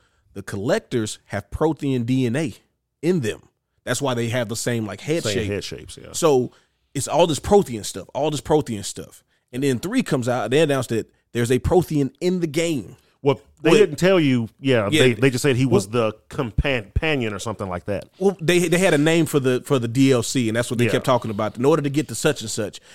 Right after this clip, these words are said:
Speaker 1: But you see the outline of him, you're like, "Okay, so that's either a collector
Speaker 2: That's
Speaker 1: or a
Speaker 2: either a
Speaker 1: Prothean."
Speaker 2: collector or, yeah, something else. And it's like, could it be a Prothean?
Speaker 1: And then, like Nolan says, when you play the game,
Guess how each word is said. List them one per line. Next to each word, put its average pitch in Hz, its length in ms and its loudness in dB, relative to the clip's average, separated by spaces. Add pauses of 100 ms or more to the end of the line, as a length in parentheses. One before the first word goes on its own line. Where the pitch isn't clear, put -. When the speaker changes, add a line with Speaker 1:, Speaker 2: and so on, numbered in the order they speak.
(160)
Speaker 1:
But - 160 -4
you 147 80 -4
see 196 200 -2
the 160 180 0
outline 135 500 0
of 123 140 -2
him, 123 140 -2
you're 123 100 2
like, 110 320 -4 (420)
"Okay, 117 340 0 (100)
so - 160 0
that's 139 180 2
either 147 200 4
a - 40 2
collector 143 420 2
Speaker 2:
That's 123 120 6
Speaker 1:
or 127 60 4
a 131 40 6
Speaker 2:
either 143 140 8
a 143 40 8
Speaker 1:
Prothean." - 20 0
Speaker 2:
collector 123 420 4
or, 107 320 2
yeah, 104 240 -2
something 104 340 -8
else. 214 260 -8
And 98 100 -10
it's 95 100 -12
like, 98 160 -12
could - 180 -12
it 73 80 -16
be 80 140 -20
a - 180 -16
Prothean? 95 400 -10 (440)
Speaker 1:
And 147 200 2
then, 143 460 4 (500)
like 123 240 -4
Nolan 180 280 6
says, 131 220 2
when 120 120 0
you 131 120 -2
play 151 200 4
the 113 100 -4
game, 135 540 -2